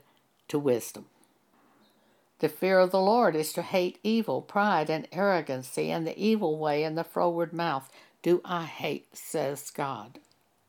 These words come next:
James one five, "If any of you lack wisdom, let him ask of God that giveth to all liberally, and upbraideth not, and it shall be given him." Joshua chapter one,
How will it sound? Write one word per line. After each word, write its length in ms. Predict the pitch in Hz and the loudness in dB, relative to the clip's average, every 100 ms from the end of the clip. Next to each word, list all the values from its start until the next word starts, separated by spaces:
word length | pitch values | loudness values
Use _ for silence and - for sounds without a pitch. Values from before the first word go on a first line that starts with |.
| _ _ _ _ _ _ _ _ _ _ _ _ _ | _ _ _ _ _ _ _ _ _ _ _ _ _
James 440 | - 202 214 - | -2 2 2 0
one 240 | 208 220 208 | 2 2 2
five, 480 | 226 208 160 143 147 | 0 0 0 0 -2
"If 160 | 147 | 0
any 240 | 165 202 202 | 0 0 -2
of 100 | 202 | -2
you 160 | 190 | -2
lack 340 | 185 190 196 196 | 0 0 -2 -2
wisdom, 500 | 190 - - 110 - _ _ _ - | -4 -4 -10 -12 -12 _ _ _ 0
let 220 | 202 233 | 4 4
him 360 | - - 220 190 | 2 -2 0 -2
ask 380 | - 190 185 - | -4 -4 -4 -4
of 160 | 170 - | -4 -2
God 320 | 185 180 165 | -2 0 -2
that 160 | - - | -6 -4
giveth 320 | 190 202 - | -2 -2 -6
to 160 | - - | -8 0
all 320 | 175 170 165 | 2 2 2
liberally, 640 | 180 190 190 156 123 127 _ _ _ _ - | 0 0 -4 -6 -6 -8 _ _ _ _ -6
and 160 | 175 | -2
upbraideth 500 | 175 156 190 185 175 | 0 2 2 0 -4
not, 240 | 175 170 170 | -4 -2 -2
and 160 | 170 | -2
it 140 | 160 - | -2 -2
shall 320 | - 185 196 | 0 2 2
be 120 | 165 | 2
given 360 | 151 185 190 131 | 2 0 0 -4
him." 380 | 147 117 - - _ _ _ _ _ _ _ _ _ _ _ _ _ _ _ _ _ _ _ _ _ _ | -6 -10 -10 -18 _ _ _ _ _ _ _ _ _ _ _ _ _ _ _ _ _ _ _ _ _ _
Joshua 480 | - 196 247 - 254 | 0 4 4 2 0
chapter 400 | 247 233 233 220 | 4 2 2 0
one, 560 | 196 220 220 123 131 | 0 0 0 -2 -8